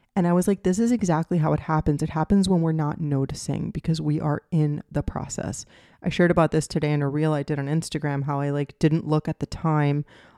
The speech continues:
on, uh, the Peloton ride that I did today. I just was like, 'cause sometimes I, like, look at the time and I'm like, "God, the minutes go so slow." Same thing with this process. If you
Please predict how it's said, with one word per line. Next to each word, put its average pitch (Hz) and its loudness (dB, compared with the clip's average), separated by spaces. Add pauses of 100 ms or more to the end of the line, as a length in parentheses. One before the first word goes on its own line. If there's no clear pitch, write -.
(100)
on, 135 0
uh, 147 0
the 143 -4
Peloton 185 4
ride 139 -4
that - -4
I 143 -2
did 143 -4
today. 135 -4
I 139 0
just - -4
was 156 -2
like, 147 -2
'cause - -6
sometimes 143 -2
I, 143 -4
like, 139 -6
look 156 2
at 185 0
the - -6
time 151 -2
and 151 -4
I'm - -6
like, - -8
"God, 170 -2
the - -2
minutes 151 -2
go 160 2
so - -2
slow." 220 8 (400)
Same 180 2
thing 185 2
with 156 2
this 151 0
process. - 0
If 165 -2
you 165 2